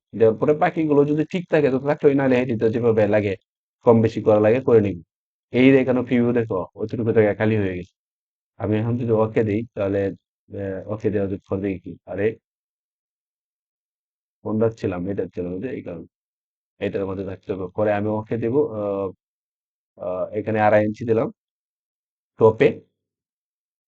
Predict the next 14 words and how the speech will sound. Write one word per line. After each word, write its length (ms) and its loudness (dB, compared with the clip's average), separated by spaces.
এটা 220 -8
দিয়ে 160 -4
আসলাম, 260 -12
এটা 140 -10
দিয়ে 140 -8
দেখি। 200 -12
এই 100 0
যে 100 2
দেখো, 180 -2
একই 320 0
পেপার, 320 2
একই 280 2
সাইজ। 220 -4
এটা 160 2